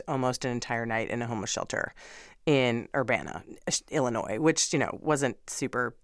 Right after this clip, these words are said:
dangerous, but, you know, like, I mean, that's just, like,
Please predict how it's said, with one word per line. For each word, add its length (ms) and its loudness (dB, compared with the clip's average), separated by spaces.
dangerous, 400 6
but, 240 4
you 100 4
know, 220 4
like, 320 2
I 80 6
mean, 240 4
that's 280 4
just, 460 2
like, 320 0